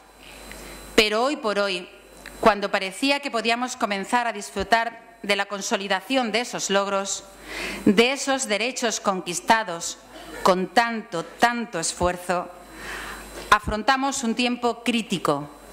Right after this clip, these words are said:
extraño, zarandeado por circunstancias socioeconómicas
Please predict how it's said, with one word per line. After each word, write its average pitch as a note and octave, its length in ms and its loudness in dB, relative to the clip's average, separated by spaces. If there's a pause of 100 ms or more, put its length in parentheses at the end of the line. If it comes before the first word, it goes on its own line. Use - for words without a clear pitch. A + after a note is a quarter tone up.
(680)
extraño, G3 680 0 (1200)
zarandeado A3 600 2
por C4+ 140 -2
circunstancias B3+ 800 -2
socioeconómicas A#3 1080 -2